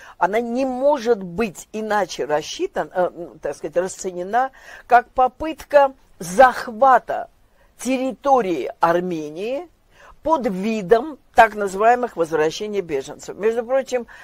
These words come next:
э, этот мотив обыгрывался в азербайджанской прессе долгие годы. Я, э, знаю азербайджанский язык, пользуюсь,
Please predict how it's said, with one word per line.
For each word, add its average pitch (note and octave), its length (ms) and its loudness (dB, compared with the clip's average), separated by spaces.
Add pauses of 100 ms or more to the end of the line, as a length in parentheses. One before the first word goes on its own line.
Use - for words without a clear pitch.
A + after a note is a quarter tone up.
(140)
э, G#3+ 60 -4
этот G#3 500 -2
мотив G3 500 0
обыгрывался F#3 880 -2
в C#3 80 -8
азербайджанской F3 840 -4
прессе A#3+ 500 -8
долгие G#3+ 480 -4
годы. F#3 340 -6
Я, D#3+ 440 -2 (360)
э, A#2+ 340 -12
знаю D#3 420 0
азербайджанский D3+ 880 -6
язык, B3 340 -10
пользуюсь, E3+ 640 -8